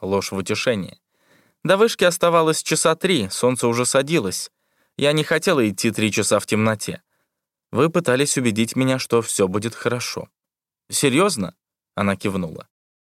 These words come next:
«Вы сказали, что не остановитесь, пока я не прикажу. Знаете что, Джан? Вы крутой сукин сын.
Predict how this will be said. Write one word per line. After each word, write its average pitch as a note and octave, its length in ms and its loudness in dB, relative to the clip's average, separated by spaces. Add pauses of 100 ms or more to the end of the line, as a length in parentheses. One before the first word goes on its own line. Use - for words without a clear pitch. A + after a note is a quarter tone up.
(160)
«Вы A3 140 4
сказали, F#3+ 440 2
что F3+ 200 2
не E3+ 100 4
остановитесь, D#3+ 680 2
пока D#3+ 280 0
я G2+ 280 0
не D3 140 -2
прикажу. G#2 580 -4 (140)
Знаете F#2+ 400 -2
что, - 240 -2
Джан? F2+ 380 -6 (640)
Вы A#3 240 2
крутой F#3 600 2
сукин A#2 580 -2
сын. - 400 -10